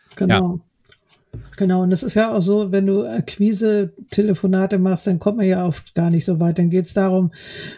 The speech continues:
Speaker 1: leicht zu nehmen, dass man erst mal zwanzig anrufen muss, bevor überhaupt ein Gespräch <laughs> entsteht, so.
Speaker 2: Mhm.
Speaker 1: Also auch das alles, äh, alles, ga-, das Ganze irgendwie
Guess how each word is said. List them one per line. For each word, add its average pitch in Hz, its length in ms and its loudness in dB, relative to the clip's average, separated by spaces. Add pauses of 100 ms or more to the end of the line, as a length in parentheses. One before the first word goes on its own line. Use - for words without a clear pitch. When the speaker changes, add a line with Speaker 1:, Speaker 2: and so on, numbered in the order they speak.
Speaker 1:
leicht 180 360 0
zu 208 100 2
nehmen, 190 320 2
dass 180 180 0
man 196 120 0
erst 196 180 -2
mal 185 160 2
zwanzig 196 440 0
anrufen 196 380 0
muss, 190 220 0
bevor 190 300 0
überhaupt 190 320 -2
ein 190 60 2
Gespräch 180 380 2
<laughs> - 0 -
entsteht, 196 680 -2
so. 208 240 -2
Speaker 2:
Mhm. 190 200 0 (260)
Speaker 1:
Also 185 280 0
auch 185 160 -2
das 202 340 0
alles, 196 420 -2
äh, 196 340 0 (300)
alles, 214 600 -2
ga-, 202 240 0
das 170 220 0
Ganze 208 460 0 (100)
irgendwie 190 720 0